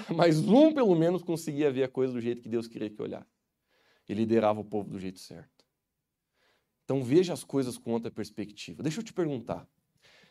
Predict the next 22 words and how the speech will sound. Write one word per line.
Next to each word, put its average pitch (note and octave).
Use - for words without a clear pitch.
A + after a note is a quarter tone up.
Como C#4
que C4+
você G3+
tá F3
vendo D3+
os D3
problemas B2+
que -
você A#2
tá A2+
passando G2+
hoje? F2
O D3+
que B3
que B3
tem A#3
saído F#3+
da D#3+
sua D#3+
boca F#3+
sobre E3+
eles A#2